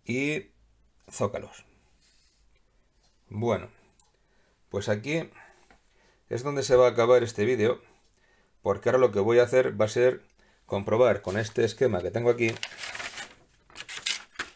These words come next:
con este esquema, comprobar qué es cada cosa, cada cosa aquí en los, en los circuitos correspondientes. Porque esto tiene mucha tela, mucha tela. ¿Mm?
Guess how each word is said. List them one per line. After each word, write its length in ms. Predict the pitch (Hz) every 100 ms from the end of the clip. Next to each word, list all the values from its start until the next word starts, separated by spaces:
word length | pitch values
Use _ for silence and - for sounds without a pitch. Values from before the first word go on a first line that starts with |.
| - - - -
con 140 | 90
este 180 | 107 117
esquema, 440 | 107 117 107 113 - - _ _ _ _ _ _
comprobar 600 | - 110 127 120 123 127 - -
qué 160 | 110 107
es 140 | 113
cada 320 | - 117 120 107
cosa, 440 | 131 123 107 107 - _ _
cada 300 | - 95 101
cosa 340 | 104 101 110 95
aquí 240 | 95 101
en 140 | 98
los, 340 | 90 85 82 - - _ _ _ _ _ _ 98
en 80 |
los 120 | 92 -
circuitos 420 | 92 110 120 -
correspondientes. 920 | 98 95 - 87 90 82 - - - _ _ _ _ _ _ _ _
Porque 260 | 90 -
esto 160 | 110 113
tiene 240 | 120 143 107
mucha 500 | 104 117 127 160 -
tela, 280 | 90 87 - - _
mucha 380 | 117 117 117 104
tela. 380 | 87 - - _ _ 98
¿Mm? 160 | 123